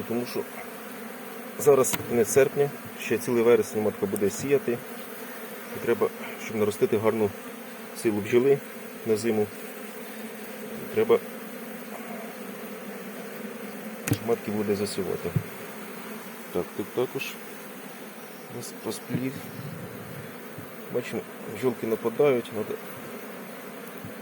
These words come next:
Нема взятку, все обірвалося,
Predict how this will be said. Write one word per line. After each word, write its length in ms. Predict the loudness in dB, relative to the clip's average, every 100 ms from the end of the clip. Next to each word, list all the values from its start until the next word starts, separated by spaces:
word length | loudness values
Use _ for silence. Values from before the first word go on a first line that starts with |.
| -10 -12 -12 -12 -10 -10 -10 -10 -10 -10 -10 -12 -12 -12 -10 -10 -10 -10 -6 0
Нема 180 | 4 6
взятку, 460 | 6 4 4 -2 -4 -6 -10 -10 -10 -10
все 140 | 0 0
обірвалося, 560 | 2 2 2 2 -2